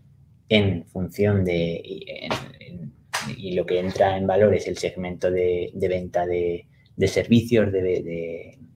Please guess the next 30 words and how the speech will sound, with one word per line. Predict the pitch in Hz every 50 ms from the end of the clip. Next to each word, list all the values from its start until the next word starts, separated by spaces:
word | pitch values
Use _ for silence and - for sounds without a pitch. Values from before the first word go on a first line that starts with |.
| _ _
de | - 82 82 90
maintenance | 95 104 110 110 107 - 101 101 98 95 98 - - 98
y | 98
demás. | 101 113 123 127 156 - - - _ _ _ _ _ _ _
Entonces, | _ - 110 104 104 95 - - - -
lo | 104 98 95 92
que | - 98 95
hace | 98 101 - 117 113
este | 110 - - - 113 110
cambio | - 131 135 135 127 131 139 135 - - - - - - - - _ _ - - _ - _ _ - - _ - -
es | - 107 98 -
que | - 117
se | - - 104 104
convierta | 104 101 101 101 107 110 107 - - - -
o | - -
que | 95 90 90
deje | 98 98 - - 107
de | 110 110
ser | 113 117 110
una | 110 107 104
empresa | 107 107 110 - 95 92
tan | - 98 101 104 104
cíclica, | 123 123 123 - 113 113 - - 127 135
porque | - - - - -
la | 82 85
venta | 87 90 85 90
de | 90 92
embarcaciones | 92 90 - - 90 - - 95 90 90 90
de | 92 92
recreo, | 92 92 - - 110 104 92 - -